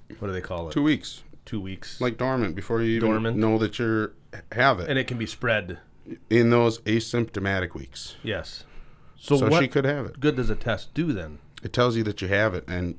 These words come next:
Speaker 1: There's still a fifty percent chance you're gonna get it this weekend.
Speaker 2: Just by being by
Speaker 1: Yes.
Speaker 2: myself in my house?
Speaker 1: Well, statistically speaking, well, no.
Speaker 2: <laughs> If I stay home and don't go to Thanksgiving, I
Speaker 1: There,
Speaker 2: would
Speaker 1: well, if sh-, if, if that person that sh-, that this person was exposed to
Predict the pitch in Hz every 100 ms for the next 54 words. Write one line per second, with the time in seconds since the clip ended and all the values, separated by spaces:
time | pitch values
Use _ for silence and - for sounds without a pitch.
0 | - 127 - 175 175 - 147 127 117 -
1 | 127 110 127 117 117 107 95 101 104 76
2 | - - 98 - 98 87 73 73 - -
3 | - - - - - - - 101 107 98
4 | - - 98 87 - - 104 101 95 101
5 | 175 240 285 98 110 - 123 104 95 110
6 | 160 170 - - 165 147 - 143 180 -
7 | - 127 - 170 190 156 92 107 90 80
8 | 85 113 - - - - - 208 220 220
9 | 202 - - - - 117 123 131 - 120
10 | 104 104 139 165 107 113 127 131 123 120
11 | 127 104 110 180 - 151 151 170 156 151
12 | - - - - 147 - 143 156 - 139
13 | - 131 127 101 - - - - 110 -
14 | 107 - 113 117 104 95 - 98 95 92
15 | - 90